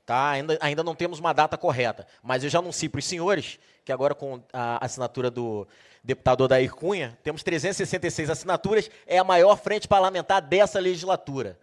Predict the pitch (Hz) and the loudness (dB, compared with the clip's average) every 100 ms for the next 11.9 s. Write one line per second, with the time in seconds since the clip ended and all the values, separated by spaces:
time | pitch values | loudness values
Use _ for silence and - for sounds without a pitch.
0 | - - 147 180 139 170 196 180 - 180 | -6 -4 0 0 0 -4 -4 -10 -8 -8
1 | 165 139 123 170 - 180 180 170 156 160 | -2 0 2 0 -2 -8 -6 -2 -2 -2
2 | 147 170 113 92 - - _ _ _ _ | -2 -4 -4 -8 -14 -20 _ _ _ _
3 | - 160 175 123 - _ - - - - | -10 -6 -6 -8 -16 _ -20 -20 -20 -16
4 | - - - - - - - - - - | -16 -16 -18 -18 -18 -18 -18 -18 -18 -20
5 | - - - - - - - - - - | -16 -16 -18 -18 -18 -18 -20 -18 -18 -18
6 | - - - - - - - - - - | -18 -18 -18 -20 -20 -18 -18 -18 -20 -20
7 | - - - - - - - - - - | -20 -20 -20 -20 -20 -20 -20 -20 -20 -20
8 | - - - 165 - 160 170 165 151 185 | -20 -14 -4 -2 0 4 4 4 6 6
9 | 180 160 143 - 156 165 156 175 147 196 | 6 4 4 4 2 0 -6 -10 -4 -4
10 | 156 156 175 147 - 135 127 123 123 127 | 0 0 0 -6 -12 -8 -6 -6 -4 -4
11 | 135 151 151 - 135 123 123 - 120 | -4 -4 -6 -2 0 0 -4 -10 -14